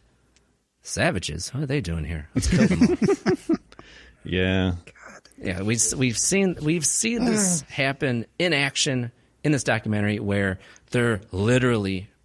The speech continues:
Speaker 1: breeding as much as possible to have as many kids as possible and then to plant them in every position of power in society.
Speaker 2: Yes.
Speaker 3: Mm-hmm.
Speaker 2: And to your point about that,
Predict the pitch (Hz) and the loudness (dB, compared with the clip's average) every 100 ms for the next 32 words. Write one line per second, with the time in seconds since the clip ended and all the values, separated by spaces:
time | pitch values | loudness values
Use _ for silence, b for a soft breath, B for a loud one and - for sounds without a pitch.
0 | - 98 104 113 107 110 113 120 143 - | -8 -2 0 0 0 0 0 -4 -8 -8
1 | 92 95 131 - 151 139 113 98 90 - | -6 -6 -6 -2 0 0 -4 -6 -6 -8
2 | 90 90 90 98 110 - 175 117 117 101 | -6 -6 -4 -4 -4 -2 -2 -2 -2 -2
3 | 98 107 104 B B B - 107 107 101 | -2 -4 -6 B B B -8 -2 0 2
4 | 98 98 - 110 101 95 90 - _ _ | 2 0 -2 0 0 0 -4 -10 _ _
5 | - 135 131 127 110 110 107 - 120 127 | -2 -2 0 0 -2 0 -4 -2 -2 -2
6 | 135 135 131 123 113 - _ 123 104 120 | -2 -2 0 -2 -6 -12 _ -2 2 2
7 | - 98 - - 110 107 95 87 90 - | 0 -4 -6 -4 -2 -2 -2 -4 -6 -8
8 | 107 92 85 - 78 73 - 87 b b | -4 -2 -2 -4 -6 -8 -14 -18 b b
9 | _ _ 98 98 76 - - - 123 131 | _ _ -2 -2 -2 -6 -6 -2 -2 -2
10 | - 101 127 117 131 123 107 101 95 87 | -4 2 2 2 2 4 2 2 2 0